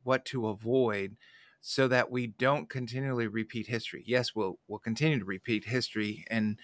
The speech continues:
and we are, we see how often we follow exactly what Israel did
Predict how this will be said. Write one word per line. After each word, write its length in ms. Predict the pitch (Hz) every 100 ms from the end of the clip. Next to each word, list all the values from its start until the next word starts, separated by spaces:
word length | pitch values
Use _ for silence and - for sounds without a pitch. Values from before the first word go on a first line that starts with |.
| - - - _
and 120 | 113
we 260 | 110 110 - -
are, 220 | 113 - _ _
we 180 | 135 123
see 280 | - 165 131
how 280 | 117 117 -
often 420 | 127 127 127 117
we 100 | 107
follow 480 | - 120 120 104 98 - -
exactly 480 | 107 107 120 117 113
what 180 | 104 139
Israel 340 | 151 120 107
did 380 | 107 156 107